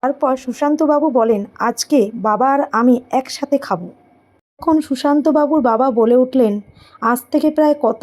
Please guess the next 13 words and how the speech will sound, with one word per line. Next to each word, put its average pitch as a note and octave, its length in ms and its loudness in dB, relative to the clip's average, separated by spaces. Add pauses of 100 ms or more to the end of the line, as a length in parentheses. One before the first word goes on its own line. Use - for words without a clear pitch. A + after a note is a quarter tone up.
বছর A3 480 0
আমি B3+ 240 4
একসাথে, B3+ 500 -2
আমাকে A3 340 0
খেতে G#3 360 -4
দেননি। F#3+ 380 -2 (460)
তোর B3 140 2
মা A3 260 2
মরে A3+ 300 2
যাবার A#3 280 0
পর A3+ 320 -2 (520)
আমাকে A3+ 340 -4
বৌমা A3+ 380 0